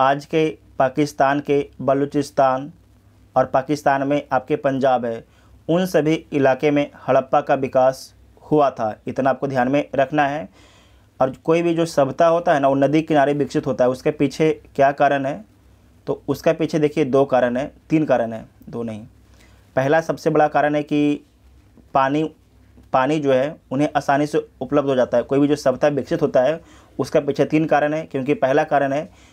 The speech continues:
कि उनको नदी से पानी आसानी से उपलब्ध हो जाता है। दूसरा, उनको एक बहुत बड़ा लैंड मिल जाता है, उपजाऊ ज़मीन मिल जाता है, ठीक है, उत्पादक ज़मीन मिल जाता है। और तीसरा आपके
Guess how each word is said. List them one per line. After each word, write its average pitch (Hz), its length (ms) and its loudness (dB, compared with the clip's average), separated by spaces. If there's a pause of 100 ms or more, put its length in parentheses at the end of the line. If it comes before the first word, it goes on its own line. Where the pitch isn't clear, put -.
(140)
कि 151 80 0
उनको 151 320 2
नदी 151 260 0
से 160 120 0
पानी 143 420 0
आसानी 139 360 0
से 151 280 0
उपलब्ध 139 360 0
हो 135 320 2
जाता 135 340 2
है। 113 260 -4 (240)
दूसरा, 139 440 0 (520)
उनको 147 280 2
एक 151 180 0
बहुत 156 200 0
बड़ा 147 140 2
लैंड 143 280 0
मिल 147 140 0
जाता 135 240 2
है, 139 80 2
उपजाऊ 143 500 0
ज़मीन 151 220 0
मिल 147 140 4
जाता 123 240 2
है, 113 100 -2
ठीक - 240 -4
है, 143 120 0 (800)
उत्पादक 139 520 2 (140)
ज़मीन 139 260 2
मिल 151 140 4
जाता 147 260 2
है। 170 200 -8 (1160)
और 135 200 2
तीसरा 151 280 0
आपके 160 280 -4